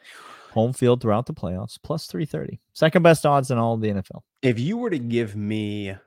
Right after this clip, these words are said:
Speaker 2: if you were to give me, uh, A F C, uh, just to make the Super Bowl, not to win the Super Bowl, to make the Super Bowl, those odds.
Speaker 1: Um, uh,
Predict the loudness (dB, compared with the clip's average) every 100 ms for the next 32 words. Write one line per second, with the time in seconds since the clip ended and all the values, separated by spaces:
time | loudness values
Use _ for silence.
0 | _ _ _ _ _ _ -4 -2 -2 -2
1 | -2 -2 -2 -4 -4 -6 -8 -10 -6 -2
2 | 0 0 -4 -10 -10 -10 -12 -16 _ _
3 | _ _ _ _ _ _ _ -8 -8 -10
4 | -20 _ -10 -10 -8 0 0 2 2 2
5 | -2 -6 -6 -8 -8 -4 -2 2 2 2
6 | -2 -8 -10 -4 -2 -4 -8 -12 -14 -20
7 | _ _ _ _ _ _ _ _ _ -6
8 | 2 4 4 -2 -2 -2 0 -2 -4 -4
9 | -6 -6 -6 -4 -6 -6